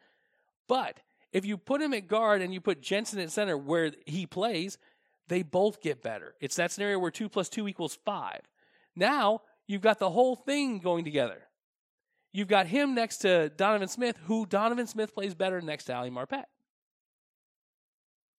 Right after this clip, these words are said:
The only concern we have is right guard, assuming DeMar Dotson is healthy and can play right tackle.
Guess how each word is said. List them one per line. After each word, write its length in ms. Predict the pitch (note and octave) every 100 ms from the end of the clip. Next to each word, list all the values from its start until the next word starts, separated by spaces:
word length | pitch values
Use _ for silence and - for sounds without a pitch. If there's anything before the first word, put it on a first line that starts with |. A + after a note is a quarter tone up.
| _ _ _ _ _ _ _ _ _ _ _ _ -
The 100 | F#3+
only 220 | A3+ E4
concern 380 | C4 A#3+ A#3+ A3
we 100 | G3
have 260 | A3 A#3+ G#3
is 140 | F3
right 200 | F3+ F3
guard, 460 | E3+ B3 F3+ F#3+ G#3 _ _ _ _ _ _ _ _ _ _ _ _ -
assuming 380 | - C3 F3 F3
DeMar 220 | D#3+ D3
Dotson 320 | C3 B2+ - C3+
is 100 | B2+
healthy 320 | A2+ - B2
and 80 | A#2
can 120 | A#2
play 180 | A2+ A2
right 200 | A2 -
tackle. 300 | A3 -